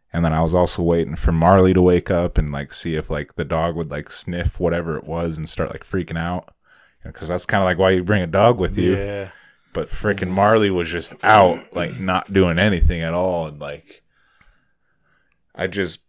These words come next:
Speaker 1: frickin' kept listening to the sound, and it was, like, five feet away. And pretty soon, like, dude, I froze up so much, it got to the point where it was, like, a foot away from the tent. And it, like, I could hear it sniff for, like, a couple seconds. And I, like, it felt like,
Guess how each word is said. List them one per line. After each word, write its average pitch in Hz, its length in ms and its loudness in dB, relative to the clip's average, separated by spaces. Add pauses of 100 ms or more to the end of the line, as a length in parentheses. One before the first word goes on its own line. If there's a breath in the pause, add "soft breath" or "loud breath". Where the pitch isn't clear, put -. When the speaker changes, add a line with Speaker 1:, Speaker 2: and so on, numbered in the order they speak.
(100)
Speaker 1:
frickin' 101 340 -8
kept - 260 -8
listening 107 380 0
to 101 100 2
the 90 100 -2
sound, 101 420 0
and 95 80 0
it 92 40 -2
was, 85 140 -2
like, 85 140 -6
five 95 420 2
feet 107 160 0
away. 95 240 2
And 85 160 -2
pretty 110 200 4
soon, 95 300 -2
like, 85 400 -8 (260)
dude, - 140 -10
I 104 160 2
froze 139 380 8
up 123 160 6
so 107 260 2
much, 90 380 0
it 80 80 -4
got 90 260 0
to 117 100 -2
the 92 100 0
point 90 280 2
where 87 140 2
it 80 60 2
was, 87 200 -4
like, - 520 -6 (600)
a 92 160 6
foot 110 360 6
away 98 260 6
from 101 200 -4
the 87 120 -2
tent. 92 460 6 (580)
And 101 120 -2
it, - 200 -8
like, 95 220 0 (140)
I 104 120 0
could 104 160 -4
hear 110 220 4
it 101 120 0
sniff 101 460 -4
for, 90 200 -2
like, 82 100 0
a - 40 -10
couple 87 260 0
seconds. - 540 -6
And 85 100 -4
I, 82 60 -2
like, 87 240 -4
it 95 160 -10
felt 104 380 6
like, 92 240 -2